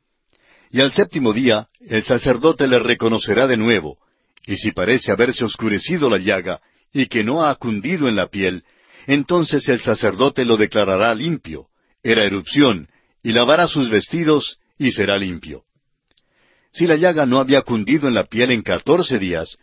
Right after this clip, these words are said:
sino que había mejorado, era obvio que no era lepra lo que padecía, y el hombre se declaraba limpio. Esas palabras eran gratas a sus oídos, y estamos seguros que podría cantar un himno de júbilo. Ya no era necesario estar marginado de sus familiares y seres queridos,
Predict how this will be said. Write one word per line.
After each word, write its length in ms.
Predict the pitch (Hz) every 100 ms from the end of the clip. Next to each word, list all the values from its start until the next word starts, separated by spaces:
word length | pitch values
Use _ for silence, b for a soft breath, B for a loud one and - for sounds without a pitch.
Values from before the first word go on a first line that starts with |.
| -
sino 300 | - 175 131
que 100 | 110
había 200 | 87 107
mejorado, 640 | 98 - 95 120 113 107 - b b
era 180 | 214 196
obvio 340 | 113 117 170 -
que 220 | 135 101
no 280 | 104 107 98
era 180 | 101
lepra 340 | 87 151 123 101
lo 120 | 92
que 100 | 92
padecía, 580 | 92 87 - 147 107 - b b
y 80 | 170
el 100 | 151
hombre 260 | 135 139 123
se 120 | 117
declaraba 540 | 104 98 87 101 92
limpio. 420 | 117 151 - 73 _ _ _ _ b b b b
Esas 300 | 160 139 -
palabras 420 | 95 113 107 -
eran 260 | 120 101
gratas 520 | 87 113 147 120 110 107
a 40 |
sus 220 | - 98
oídos, 480 | 95 139 95 76 - B B B
y 80 | 170
estamos 280 | 208 190
seguros 340 | 139 135 170 -
que 120 | 131
podría 380 | 110 101 147 131
cantar 440 | 113 98 143 143
un 160 | 131 120
himno 300 | 208 175 127
de 100 | 104
júbilo. 520 | - 117 95 73 - _ _ _ B B B
Ya 180 | 175 165
no 140 | 143
era 120 | 131
necesario 580 | 113 95 90 127 127 107
estar 260 | - 117 117
marginado 680 | 104 - 98 85 117 117 101
de 100 | 98
sus 220 | 101 -
familiares 640 | 90 85 95 131 120 107
y 80 | 95
seres 320 | - 117 104
queridos, 520 | - 120 143 120 -